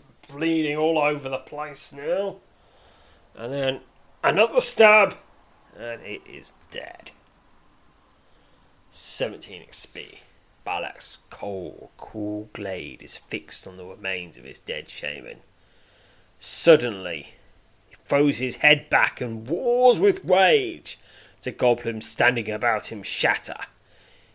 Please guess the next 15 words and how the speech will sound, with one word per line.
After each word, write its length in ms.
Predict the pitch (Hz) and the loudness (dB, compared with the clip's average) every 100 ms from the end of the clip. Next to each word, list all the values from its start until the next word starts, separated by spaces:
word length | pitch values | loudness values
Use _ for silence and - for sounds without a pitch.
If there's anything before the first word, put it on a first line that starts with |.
| _ - | _ -18
and 180 | 92 98 | -14 -2
no 200 | 127 127 | -2 2
doubt 260 | 120 - | 0 0
fearing 400 | - 139 135 127 | 0 2 2 0
for 160 | 117 123 | 0 0
their 260 | 110 110 | 2 2
lives. 680 | 107 135 120 85 - - - _ _ - | 4 6 6 4 0 -6 -6 _ _ 0
Two 320 | - 302 196 | 6 10 10
of 160 | 131 | 10
the 100 | 120 | 6
fleeing 640 | 113 - - 147 127 113 113 | -8 -8 0 2 2 0 -2
goblins 540 | 107 90 - 147 160 | -6 -6 -6 -8 -6
aren't 280 | 170 196 185 - _ _ _ | -6 -6 -10 -18 _ _ _
so 220 | - 202 202 | -2 2 4
lucky. 480 | 226 233 - - | 2 0 -12 -14